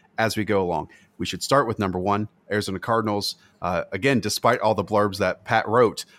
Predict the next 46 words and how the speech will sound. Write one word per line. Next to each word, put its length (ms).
um, 340
the 100
Arizona 280
Cardinals 420
ended 280
up 240
<laughs> 0
selecting, 760
uh, 160
quarterback 400
Kyler 360
Murray 520
with 180
the 60
number 240
one 140
overall 380
pick 380
out 200
of 160
Oklahoma. 720
I 100
mean, 200
is 220
this 220
as 220
simple 400
as, 360
"Hey, 320
this 260
is 320
a 140
player 480
that 160
the 80
new 160
head 200
coach 280
that 100
you 80
just 220
hired 480
wanted 420
to 60
play 180
quarterback"? 600